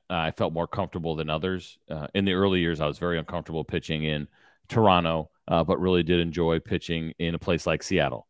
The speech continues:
You know, Seattle, I just, it's just a good mound. I don't know what it was, air quality a little bit different. There was something about how your body felt. I think the radar gun back in those days was a little hot,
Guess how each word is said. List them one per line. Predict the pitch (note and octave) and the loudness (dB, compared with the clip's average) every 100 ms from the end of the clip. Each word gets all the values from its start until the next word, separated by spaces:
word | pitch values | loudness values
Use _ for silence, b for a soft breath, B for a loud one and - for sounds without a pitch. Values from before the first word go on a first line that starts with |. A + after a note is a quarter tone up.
| _ | _
You | F#2 | -8
know, | |
Seattle, | F2 G2 F2+ F2 | -2 4 6 6
I | E2 | 2
just, | D#2+ - - - | 0 -4 -8 -12
it's | E2+ - | -10 -10
just | F2+ | -14
a | - | -4
good | D#3 | -2
mound. | G2+ A2 A2+ A2+ G#2 - - D#2 | 4 4 6 4 0 -6 -10 -6
I | |
don't | A#2 | 0
know | G2 | 2
what | G2 | 4
it | F#2+ | 4
was, | G2 G2 F#2+ | 4 4 4
air | G2+ | 0
quality | - G#2+ G#2 G2 | 4 6 6 6
a | |
little | F#2+ G2 | 2 2
bit | F#2 - | 0 2
different. | G2 - G2+ F#2 _ - | 0 2 -2 -2 _ -12
There | F2 | -8
was | - | -4
something | G2 G2 | -2 0
about | F2+ F2 | 4 6
how | F#2 | 4
your | F2 | 4
body | D#2 F2+ F#2 | 6 6 6
felt. | - F#2 F#2 | 2 0 0
I | |
think | F#2 B2+ - | 0 0 0
the | F2 D#2+ _ _ | 0 0 _ _
radar | F#2 F#2+ F#2 | 2 4 4
gun | F#2+ F2+ | 4 4
back | E2+ F2 - | 4 2 2
in | |
those | E2+ E2+ | -4 -2
days | F2 F2 - | 0 0 -2
was | D2+ | -4
a | |
little | E2 D#2+ | -2 -2
hot, | - E2+ E2+ - | 2 4 4 2